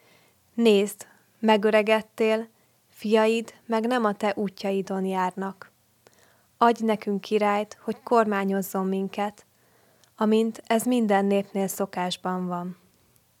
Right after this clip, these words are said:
Sámuelnek azonban nem tetszett, amivel előálltak. „Adj nekünk királyt,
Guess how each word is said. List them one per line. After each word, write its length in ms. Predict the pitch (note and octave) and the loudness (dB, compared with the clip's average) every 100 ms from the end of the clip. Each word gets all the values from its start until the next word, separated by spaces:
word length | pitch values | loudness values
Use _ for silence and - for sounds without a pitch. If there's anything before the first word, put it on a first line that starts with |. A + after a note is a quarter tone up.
| _ _ _ _ - | _ _ _ _ -10
Sámuelnek 1040 | - G#3+ G#3+ G#3+ A3 G#3+ G#3+ A3 G#3+ - - | -2 2 2 2 2 2 0 -2 -6 -12 -4
azonban 460 | A3 A3+ A3 A3 | -2 0 0 2
nem 220 | A3+ A#3+ G3+ | 2 0 0
tetszett, 640 | G3 F#3 - G3+ G#3 - _ - | -4 -6 -6 -6 -6 -18 _ -6
amivel 420 | G#3 G#3 G3+ G3+ | 0 2 2 0
előálltak. 960 | - G3+ F#3 F#3 F3+ F3+ F3+ F#3 - - _ _ _ _ _ _ _ _ - | 0 -2 -2 -2 -2 -4 -6 -10 -10 -20 _ _ _ _ _ _ _ _ -2
„Adj 280 | G#3+ A3 | 2 2
nekünk 400 | A3 G#3 - F#3+ | 2 -2 -2 -6
királyt, 640 | F3+ A3 A3+ A3 A3 - | -4 0 2 2 0 -8